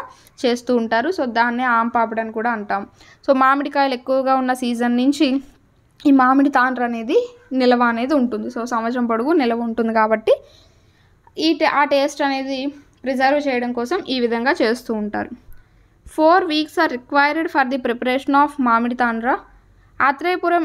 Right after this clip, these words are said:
is the village in ఆంధ్రప్రదేశ్. So మనకి ఈ మామిడి తాండ్ర ప్రిపరేషన్‌కి ఫోర్ మ-, ఫ-, సారీ, ఫోర్ వీక్స్, నాలుగు వారాలు అనేది పట్టడం జరుగుతుందట. అయితే మన ఆంధ్రప్రదేశ్లో ఆత్రేయపురం అనేది ఫేమస్, అక్కడ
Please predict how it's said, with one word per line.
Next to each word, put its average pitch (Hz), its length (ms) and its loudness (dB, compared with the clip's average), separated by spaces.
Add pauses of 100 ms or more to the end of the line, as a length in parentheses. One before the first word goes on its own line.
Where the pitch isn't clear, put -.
(120)
is 269 80 -2 (100)
the 269 140 2
village 269 320 0
in 285 60 -4 (140)
ఆంధ్రప్రదేశ్. 220 580 -2 (360)
So 320 100 2 (180)
మనకి 277 300 -2 (140)
ఈ - 20 -2 (120)
మామిడి 262 340 -2
తాండ్ర 269 240 0 (100)
ప్రిపరేషన్‌కి 247 640 -4 (100)
ఫోర్ 262 300 2 (320)
మ-, 220 260 -4
ఫ-, 233 200 -12
సారీ, 170 180 -6 (540)
ఫోర్ 285 280 6
వీక్స్, 254 300 -8
నాలుగు 262 340 0
వారాలు 247 380 0
అనేది 247 260 -4
పట్టడం 233 400 -2
జరుగుతుందట. 233 400 -2 (140)
అయితే 262 180 0 (120)
మన 262 100 4 (160)
ఆంధ్రప్రదేశ్లో 254 680 -4 (240)
ఆత్రేయపురం 247 720 2
అనేది 226 280 -2 (580)
ఫేమస్, 240 400 0 (1500)
అక్కడ 302 180 0